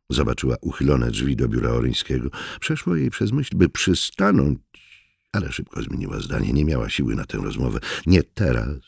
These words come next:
kiedy dowiedziała się o dziecku Anki i Kormaka. Kordian musiał jednak usłyszeć jej kroki. Stanął w progu, wyraźnie zaspany,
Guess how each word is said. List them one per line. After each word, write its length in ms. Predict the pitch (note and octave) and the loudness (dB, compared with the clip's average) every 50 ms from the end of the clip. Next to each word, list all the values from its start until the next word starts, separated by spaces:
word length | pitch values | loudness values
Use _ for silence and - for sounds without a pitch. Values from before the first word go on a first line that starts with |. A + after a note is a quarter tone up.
| - _ _ _ _ - | -20 _ _ _ _ 0
kiedy 220 | - F2+ C#2 B1+ A1+ | 2 4 4 4 2
dowiedziała 400 | B1+ A#1+ B1 B1+ C2+ B1 B1 A#1 | 0 0 0 0 0 -2 -2 -4
się 160 | - - A#1+ | -2 -2 -2
o 60 | A#1+ | -2
dziecku 380 | A1+ A#1+ B1+ - - - - A1 | 0 -2 -2 -4 -4 -6 -4 -4
Anki 300 | - - - - - - | -4 -6 -6 -6 -6 -6
i 40 | |
Kormaka. 560 | - - - - - - - F2 - - - - - - - - - | -6 -6 -8 -8 -6 -6 -8 -10 -10 -12 -20 -18 -14 -12 -12 -6 2
Kordian 300 | - D#3+ F3+ F#3 G#3 G#3 | 2 2 4 4 2 2
musiał 260 | G3+ E3+ - F3 D#3+ | 2 2 0 0 0
jednak 300 | F3+ F3 D3+ D3+ - - | 0 0 -2 -4 -4 -2
usłyszeć 520 | - F2+ - - D3+ C#3 - - A#2 - - | -4 -4 -2 -2 -2 -2 -2 -2 -2 0 0
jej 120 | F#2+ F2 | 0 0
kroki. 420 | - - E3 F#3+ F#3 - - - - | 0 -2 -2 -2 -2 -2 -2 -2 0
Stanął 340 | - - F#2+ G2+ F#2+ F2 | 2 4 6 8 8 8
w 100 | D#2+ - | 6 2
progu, 400 | - - - G#3 G3 - B1+ C2+ | -2 0 4 4 4 4 4 2
wyraźnie 480 | C2 B1 C#2+ C2+ C2 C2+ A#1+ C#2+ D2+ B1+ | 2 2 2 2 0 0 2 2 2 2
zaspany, 640 | A1+ C#2 C2 - - - - D#2 D#2+ D#2+ F#2+ A#2+ | 2 0 -2 -2 -4 -4 -2 0 0 0 0 -2